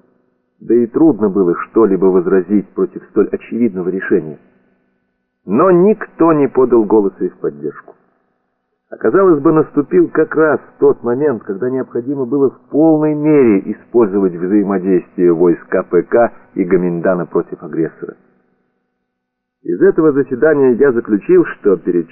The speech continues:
членами военного совета не имело смысла настаивать на осуществлении такой операции. В этом надо было прежде убедить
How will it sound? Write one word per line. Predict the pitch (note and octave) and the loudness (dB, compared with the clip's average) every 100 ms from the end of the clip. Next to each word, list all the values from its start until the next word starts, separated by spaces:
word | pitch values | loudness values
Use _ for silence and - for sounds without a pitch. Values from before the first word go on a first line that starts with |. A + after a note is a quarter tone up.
| - | -8
членами | G#2 F3 F3 D#3 | 0 0 0 -2
военного | D3 A#2+ D3+ D3 B2+ | -2 0 -2 -4 -6
совета | A#2 G2+ B2+ B2 F#2 - _ _ _ _ | -4 -2 -2 -2 -8 -8 _ _ _ _
не | - F3+ | -4 -4
имело | C3+ A#2+ G#2+ F2 D2+ | -2 -2 0 -2 -4
смысла | - F2 - E2+ E2 | -4 -4 -2 -2 -2
настаивать | F2+ F2 - F#2 E2 D#2+ D#2 | -2 -6 -4 -2 0 0 -2
на | E2 D#2+ | -6 -6
осуществлении | - D#2+ - - E2+ E2 D#2+ | -8 -12 -14 -8 -2 -2 -2
такой | D#2+ - E2 D#2 | -8 -2 0 0
операции. | - D#2 D2 - - - - _ _ _ | -2 -6 -8 -12 -18 -18 -20 _ _ _
В | - | -2
этом | A#2 D#3+ D3 C#3 | 0 2 0 2
надо | D#3 D3+ C#3 | 0 0 0
было | D#3 D3 | 2 2
прежде | A#2 D3 C#3 B2+ | 2 2 2 2
убедить | B2+ A#2 A#2+ D#3 | 0 -2 0 0